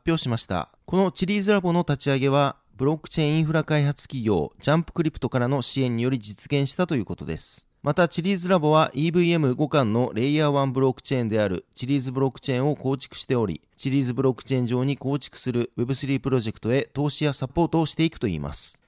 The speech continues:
現在、チリーズブロックチェーンでウェブスリープロジェクト構築に取り組む最初の企業として、ファンエンゲージメントプラットフォーム提供企業のライブライクと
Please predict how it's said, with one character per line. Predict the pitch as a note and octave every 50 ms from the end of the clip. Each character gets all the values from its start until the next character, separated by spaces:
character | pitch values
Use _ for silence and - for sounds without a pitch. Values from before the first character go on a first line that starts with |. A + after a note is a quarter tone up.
| _ _ -
現 | F#3 G3 G3+ E3+
在、 | E3 C#3+ B2
チ | - - D#3
リ | D#3 E3+
ー | D#3+
ズ | D#3 D#3+
ブ | D3 D#3
ロ | E3
ッ | D#3
ク | - -
チ | - -
ェ | E3+ D3+ C3
ー | A#2+
ン | A2+
で | A2+ C#3 C#3+ C3+ - _ -
ウ | B2
ェ | B2+
ブ | C3+ C#3
ス | - D3+
リ | C#3+ C#3+ B2+
ー |
プ | C3+ C#3
ロ | C#3
ジ | B2 A#2+
ェ | A#2
ク | - -
ト | G#2 F2+
構 | - C#3+ D3 C#3+
築 | - - - C#3+
に | C#3+ D3 C3
取 | - C3 C3+
り | C#3
組 | - D3
む | B2+ A2
最 | - C3 C3+ C3+
初 | - C#3+
の | C#3 C#3 C3
企 | - C3+ C3
業 | B2 G#2+ G2
と | - F2+
し | - -
て、 | - C3 C3 C3+ C3 _ _
フ | -
ァ | D3 C#3+ B2
ン | A#2 -
エ | - B2+ C#3+ D#3
ン | D#3+ D#3+
ゲ | D#3+ E3
ー | D3+
ジ | C#3 D3+
メ | D#3+ D#3 D3+
ン |
ト | C3 -
プ | C3 - D3
ラ | C#3 C3+ C3
ッ |
ト | - - C#3 C3
フ | A#2+ C#3+
ォ | D3 A#2+
ー |
ム | A#2+ C3
提 | B2+ - A#2+ A#2 A2+
供 | - - A#2+ A2+ A#2 A2+
企 | - - B2+ A2
業 | G#2 G#2 F#2 F#2
の | G2+ A#2 A#2+ - - _ _
ラ | - A2 C#3
イ | D#3 D3+
ブ | B2+ C#3+
ラ | C#3+ C#3
イ | C3+ B2
ク | - - F2 D2 - - _ _
と | - D#3+ D#3+ E3